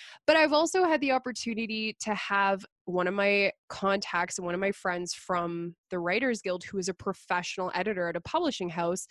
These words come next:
did a line edit of one of my short stories for me. And that was so amazing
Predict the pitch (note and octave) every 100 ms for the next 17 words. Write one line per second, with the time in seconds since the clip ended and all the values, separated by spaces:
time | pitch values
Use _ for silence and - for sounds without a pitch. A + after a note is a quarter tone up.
0 | - F#3 A3+ A#3 A3+ G#3 B3+ C4 F#3 F#3
1 | F#3+ F#3+ G#3 G#3+ A3+ - C#4+ F4 - F#3
2 | D#3 D#3+ - E3+ D#3+ D3+ E3+ G3+ A#3+ A#3
3 | C4 C#4 - _ _ _ _ - - F4+
4 | E4+ E4+ F4+ F#4 A3+ D#3 -